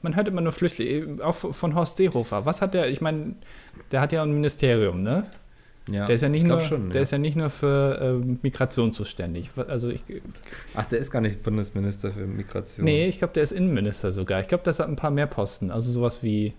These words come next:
Speaker 1: Bau zum Beispiel. Ähm, hat er da schon mal was gemacht? Also ich hab jetzt bisher nichts mitbekommen, das heißt nichts.
Speaker 2: Ey, ich wüsste überhaupt nicht, ob der irgendwas mal gemacht hat, ne?
Speaker 1: <laughs>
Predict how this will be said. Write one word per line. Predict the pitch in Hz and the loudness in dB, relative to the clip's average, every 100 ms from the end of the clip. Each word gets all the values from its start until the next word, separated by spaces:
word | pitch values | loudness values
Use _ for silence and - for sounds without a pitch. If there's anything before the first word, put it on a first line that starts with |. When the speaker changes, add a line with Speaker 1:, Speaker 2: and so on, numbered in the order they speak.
| - - - | -14 -20 -2
Speaker 1:
Bau | 107 95 95 101 - - | 2 4 2 0 -4 -12
zum | - 98 | -8 -6
Beispiel. | 98 - - 98 98 - - - - - - 127 | -6 -8 -8 -8 -8 -14 -20 -20 -20 -20 -12 -4
Ähm, | 113 113 | -2 -2
hat | - 131 | -2 0
er | 170 | 2
da | 170 170 | 4 2
schon | 190 | 2
mal | 175 175 | 2 0
was | 175 | 0
gemacht? | 160 160 190 - - - - | -2 -2 -2 -6 -18 -10 -4
Also | 123 | -2
ich | 127 | -2
hab | 127 - 107 | -6 -8 -8
jetzt | - | -8
bisher | - 110 | -8 -6
nichts | 104 - | -6 -2
mitbekommen, | 135 131 - 110 | -2 -2 -2 -2
das | 107 | 0
heißt | 131 143 113 | 0 0 -2
nichts. | 123 101 | -2 -2
Speaker 2:
Ey, | |
ich | 101 - - 113 | -4 -6 -6 -4
wüsste | 110 117 | -2 2
überhaupt | 101 120 | 2 2
nicht, | 120 | 0
ob | 104 | 0
der | 104 - | -2 0
irgendwas | 117 110 92 | 0 2 0
mal | 95 92 | 0 0
gemacht | 92 92 - - | -2 0 2 6
hat, | - 104 135 - - | 8 8 6 2 2
ne? | |
Speaker 1:
<laughs> | 160 | 2